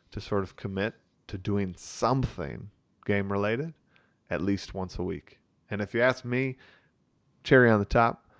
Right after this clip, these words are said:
I wouldn't make it regularly scheduled. I wouldn't say that, like, Friday's game day. Like,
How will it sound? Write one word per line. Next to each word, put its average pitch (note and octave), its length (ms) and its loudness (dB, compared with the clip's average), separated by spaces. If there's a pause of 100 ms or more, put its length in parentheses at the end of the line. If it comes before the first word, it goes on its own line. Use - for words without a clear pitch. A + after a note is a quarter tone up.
(420)
I A2 160 6
wouldn't G#2+ 480 -2 (100)
make A2 240 -4
it - 100 -10
regularly F#2+ 520 0
scheduled. - 500 -6
I - 80 -6
wouldn't G2 260 -4
say F#2+ 140 -4
that, D2 80 -4
like, D#2 160 -6
Friday's F#2 540 -2
game F#2 300 -4
day. - 280 -10 (160)
Like, F2+ 300 -2